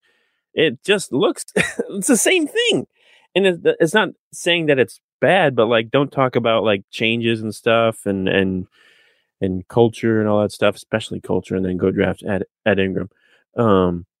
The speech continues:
but, like, uh, that's what, it has to be something like that where, like, these guys, this is what they've done. These are the guys they think are good. And then Kwesi's like, "I'm not gonna argue with you. I, I haven't put in as much work as you,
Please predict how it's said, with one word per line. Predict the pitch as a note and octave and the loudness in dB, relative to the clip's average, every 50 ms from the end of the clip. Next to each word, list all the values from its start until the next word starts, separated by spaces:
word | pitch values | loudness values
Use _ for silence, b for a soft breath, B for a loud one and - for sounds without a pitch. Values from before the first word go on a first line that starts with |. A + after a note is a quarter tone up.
| _ b b b b b b b b b b b b b _ _ _ - - | _ b b b b b b b b b b b b b _ _ _ -12 -4
but, | A2 G#2+ G#2 G2 F#2+ E2+ - _ _ | 0 4 4 6 4 4 2 _ _
like, | A2 G#2+ G2 F#2+ F#2+ - _ _ _ _ _ _ _ _ _ _ _ _ _ _ | 0 2 2 2 0 -4 _ _ _ _ _ _ _ _ _ _ _ _ _ _
uh, | - C#3+ | -6 -2
that's | C#3 C#3 C#3+ - - | -2 -2 -2 0 0
what, | D#3+ - - _ | -2 -2 -2 _
it | C3+ D3 | -2 -2
has | C#3 C3+ D#3+ G#3 B3+ - - | 0 0 -2 -2 -4 -6 -10
to | - | -10
be | G2 G2 | -8 -6
something | - F#2+ F#2+ G2 F#2+ | -4 -4 -4 -4 -4
like | F#2 F#2 F#2 | -6 -4 -2
that | G2+ G2 F#2+ G2 | -2 -2 0 0
where, | G2+ G2 | 0 0
like, | G2 G2 F#2+ F#2+ G2 - - - _ _ _ _ _ _ _ _ - | 0 0 0 0 -2 -4 -12 -20 _ _ _ _ _ _ _ _ -4
these | A#2+ A#2+ A2+ - | -4 -4 -4 -2
guys, | - A#2+ B2+ C3 B2+ A#2 A2+ A#2+ A#2 - - - _ _ | 0 0 2 2 2 2 0 -2 -4 -8 -16 -20 _ _
this | A2 A2+ A#2+ | -6 -6 -6
is | B2+ A2+ | -6 -4
what | A2+ A2+ A2 | -4 -2 0
they've | A2 G#2+ G2+ | 0 -2 0
done. | G2+ A2+ A2+ A2 | 2 2 2 2
These | A2 A2 A2 | 0 0 -2
are | A2+ | -2
the | G#2+ | -2
guys | G2+ A2 G#2+ G#2 G#2 | 0 2 2 2 2
they | G#2+ G#2 | 0 -2
think | - A#2 G#2+ G#2+ | -2 -2 -2 0
are | G#2 | -2
good. | G#2 G2+ A2 A2 A2+ A2+ G2+ - - | 0 2 4 4 4 4 2 0 -2
And | - G#2 G#2+ G#2 G2+ | 0 0 0 2 2
then | G2 G2 G2 G2 G2 G2 G2+ G#2+ - - | 2 2 2 0 -2 -4 -6 -8 -6 0
Kwesi's | - G#2 G2+ - A2 G#2 G#2+ | 0 0 2 0 -2 0 2
like, | G2+ G2+ G2 - _ - - _ _ _ _ _ _ _ _ _ _ _ _ _ _ _ _ _ _ _ _ _ _ | 2 2 2 -2 _ -20 -20 _ _ _ _ _ _ _ _ _ _ _ _ _ _ _ _ _ _ _ _ _ _
"I'm | - G#2 | -4 -2
not | G2+ G2 G2 | -2 -2 0
gonna | - G#2 G2+ G#2 | 0 0 0 0
argue | G#2+ A#2 A#2+ A2+ G#2 | 0 0 0 0 0
with | G2 G2 | 2 2
you. | G2 F#2+ | 2 2
I, | F#2+ G2 F#2+ - G2+ | 2 2 0 0 0
I | G2+ G2+ G2 - _ _ | 0 -2 -4 -8 _ _
haven't | - - A2 G#2 G2+ G#2+ G#2 | -6 -2 -2 -2 -2 -4 -2
put | - A#2 G#2+ | -2 0 0
in | A2+ A2 A2+ A2+ | 0 0 -2 -2
as | G#2 - F2 G2+ G#2 | 0 0 0 0 2
much | G#2+ G#2+ G#2+ - - | 2 0 0 2 2
work | A2+ A2 G2+ - | 2 2 4 4
as | G2+ G2+ G2+ | 2 2 4
you, | G#2+ A#2+ C#3+ F3 G#3 G#3 | 4 6 6 6 4 0